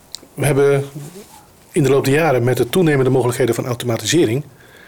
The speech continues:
hebben we dingen toegestaan die automatiseringstechnisch wel heel mooi zijn, maar juridisch niet helemaal kloppen. En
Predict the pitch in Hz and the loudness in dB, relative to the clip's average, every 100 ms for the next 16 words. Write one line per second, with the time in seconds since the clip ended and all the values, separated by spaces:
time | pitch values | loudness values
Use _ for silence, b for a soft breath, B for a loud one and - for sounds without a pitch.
0 | B B B B _ _ _ - 160 151 | B B B B _ _ _ -4 0 0
1 | 135 127 117 - - - 107 165 - - | 0 0 -2 -4 -4 -4 -4 -6 -10 -20
2 | _ _ - - 135 131 123 - 139 - | _ _ -20 -20 -12 -2 -2 0 -4 -2
3 | 127 - 202 185 - 131 120 107 113 117 | -4 0 0 0 -2 -4 -2 0 0 0
4 | 117 170 - 113 156 B B B B B | 0 -2 -2 -6 -10 B B B B B
5 | B B - 127 117 117 175 156 - - | B B -6 0 2 2 0 0 0 0
6 | 156 135 131 117 117 110 104 190 - - | -4 -4 -2 -2 -2 -4 -4 -4 -4 -8
7 | - - _ B B B B B B B | -20 -20 _ B B B B B B B
8 | - 185 127 117 120 | -20 -8 -4 -4 -6